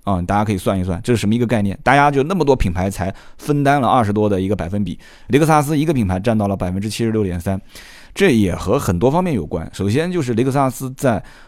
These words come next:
混合动力的这一方面的研发和投放市场的这个量产车型时间非常非常早，你可以看到二零零五年就出了R X系列啊，然后你再往后去推，一会儿我们可以把整个的这一段历史可以稍微回顾一下。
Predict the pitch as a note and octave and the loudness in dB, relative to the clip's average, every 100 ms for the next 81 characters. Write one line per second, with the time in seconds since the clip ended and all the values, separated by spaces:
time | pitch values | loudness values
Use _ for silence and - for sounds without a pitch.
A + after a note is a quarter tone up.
0 | - - A2 C#3 G3+ F#3 C3 F#2+ B2 A#2 | -16 0 4 6 4 2 0 -2 -2 -2
1 | G#2+ A#2 A#2 G#2+ F#2 - - G2+ A2+ C3+ | -2 -2 -2 -2 -2 -6 -6 -2 -2 2
2 | D#3 D3+ - - - G3+ G3 - - G#2 | 2 2 -4 -16 -8 0 0 0 -2 -2
3 | D#3 C3 A2+ D#2+ E2+ G2+ G2 D#3 C3 G2+ | -2 -2 -4 -4 -4 -2 -2 -2 -2 -4
4 | E2 F2 A2 F#2 F2 - - - - A#2 | -6 -2 -2 -2 -6 -10 -20 -14 -2 -2
5 | C3 D3 - F3+ E3+ A2 A#2 G2+ G2+ - | 0 -4 -6 -4 -4 -2 -2 -2 -4 -6
6 | - - - - - G2 C#3 D3+ C3+ A2 | -14 -20 -20 -12 -4 -2 0 0 0 2
7 | D3+ D#3 D#3 D#3+ G#2 F2+ A2+ A2+ F#2+ A2 | 0 -2 -4 -2 -2 0 -2 -4 -4 -2
8 | G2+ E2+ - - G#2 A2+ G#2 - E2+ F2+ | -2 -4 -6 -4 0 0 -2 -6 -6 -4
9 | F2+ D2 - C2 - - - - G2 B2+ | -4 -8 -8 -8 -8 -16 -20 -6 -2 0
10 | A2 C#3 G#2 F2+ A2 F#2 - G2+ A2 G2+ | 2 0 0 0 -2 -2 -4 -2 -2 -2
11 | E2+ F#2 G2+ A2 G#2 F2 F#2 F2 A2 G#2 | -4 -4 -2 -2 -2 -6 -6 -2 -2 0
12 | G#2 G2+ G#2 G#2 F#2 - - F#2+ F2 G2+ | -2 -2 -2 -2 -4 -8 -6 -4 -2 0
13 | G#2+ G#2 G2+ A2 A#2 F2 E2 | 0 0 -2 -2 -2 -4 -8